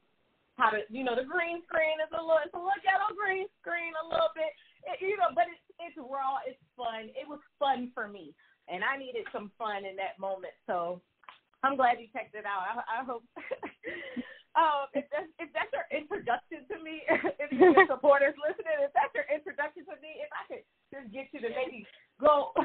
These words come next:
Speaker 1: <laughs> check out No Laugh Tracks Volume One
Speaker 2: Yeah.
Speaker 1: first,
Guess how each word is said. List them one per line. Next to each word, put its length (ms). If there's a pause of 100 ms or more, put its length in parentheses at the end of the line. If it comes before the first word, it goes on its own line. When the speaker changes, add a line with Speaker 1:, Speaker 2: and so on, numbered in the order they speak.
(160)
Speaker 1:
<laughs> 320
check 240
out 160
No 160
Laugh 320
Tracks 320
Volume 560
One 320
Speaker 2:
Yeah. 80
Speaker 1:
first, 320